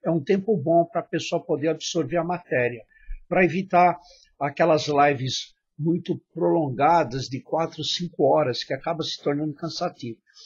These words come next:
Então a ideia foi essa. A ideia também de falar sobre o Cavaleiro Negro, que é uma matéria também que eu acho que a pessoa que foi,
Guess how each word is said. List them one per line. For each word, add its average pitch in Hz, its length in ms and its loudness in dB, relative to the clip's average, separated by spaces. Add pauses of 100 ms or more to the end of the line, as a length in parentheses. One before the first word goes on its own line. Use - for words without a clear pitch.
(200)
Então 220 220 0
a 254 100 -2
ideia 220 340 4
foi 233 180 2
essa. 127 340 2 (680)
A 226 140 4
ideia 233 280 4
também 226 400 0
de 214 140 -4
falar 208 320 2
sobre 202 320 0
o - 80 0
Cavaleiro 190 560 0
Negro, 180 460 0 (480)
que 170 100 -2
é - 20 6
uma 160 160 4
matéria 156 520 2
também 156 440 -2
que 180 220 0
eu 160 160 2
acho 165 300 -2
que - 120 -10
a 165 60 0
pessoa 160 400 -6
que 156 140 -8 (120)
foi, 151 280 0